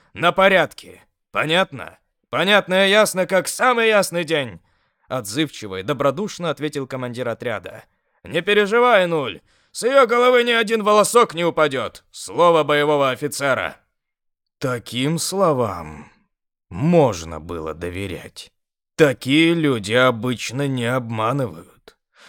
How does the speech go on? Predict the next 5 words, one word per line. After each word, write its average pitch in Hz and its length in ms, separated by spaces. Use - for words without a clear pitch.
У 107 120
них 202 320
есть 196 400
свои 190 260
суеверия, 151 1000